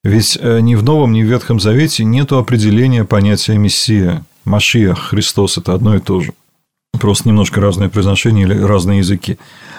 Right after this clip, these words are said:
Это берется из некой совокупности текстов. И вот как раз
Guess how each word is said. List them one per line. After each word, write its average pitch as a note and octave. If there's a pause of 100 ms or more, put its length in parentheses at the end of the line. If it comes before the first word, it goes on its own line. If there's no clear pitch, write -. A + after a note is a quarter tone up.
Это C3
берется C#3
из A#2+
некой C3
совокупности C#3
текстов. -
И G#2+
вот A#2
как A#2
раз B2+